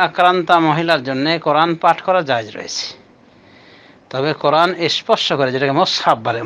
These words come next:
মুসহাফ স্পর্শ করে এটা পড়বে না, কারণ এখানে বিস্তর ইখতিলাফ রয়েছে, আমরা এড়িয়ে যেতে বলছি। কিন্তু মোবাইলে যদি থাকে, মোবাইলের কোরআন ওটা অজু ছাড়া মাসিক অবস্থায় পড়াতে কোনো সমস্যা হবে না ইনশাআল্লাহ। যদিও দুটি কথা রয়েছে এই বিষয়ে,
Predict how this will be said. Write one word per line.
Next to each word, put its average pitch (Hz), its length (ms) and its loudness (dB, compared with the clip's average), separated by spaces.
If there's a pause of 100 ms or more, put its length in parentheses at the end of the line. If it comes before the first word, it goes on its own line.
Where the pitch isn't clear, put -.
মুসহাফ - 300 -4 (200)
স্পর্শ - 240 -4 (120)
করে 156 140 0 (140)
এটা 135 200 -2
পড়বে 110 280 -2
না, - 60 -14 (100)
কারণ 220 220 0
এখানে 185 260 -2
বিস্তর 147 300 -2
ইখতিলাফ 135 440 -2
রয়েছে, 160 260 0 (840)
আমরা 139 180 2 (120)
এড়িয়ে 143 220 2
যেতে 120 220 -4
বলছি। - 280 -6 (160)
কিন্তু 131 300 -2 (280)
মোবাইলে 151 380 4
যদি 139 200 4
থাকে, 131 160 -2 (120)
মোবাইলের 131 440 0
কোরআন 127 260 2 (1600)
ওটা 131 280 -2 (180)
অজু 127 160 0 (100)
ছাড়া 131 220 0 (120)
মাসিক 127 300 -2
অবস্থায় 120 280 -2
পড়াতে 117 300 0
কোনো 180 200 -2
সমস্যা 123 260 -2
হবে 110 120 -4
না 104 120 -10
ইনশাআল্লাহ। 113 460 -4 (1120)
যদিও 139 340 2
দুটি 165 220 0
কথা 156 160 0
রয়েছে 135 260 0
এই 117 100 -2
বিষয়ে, 139 240 0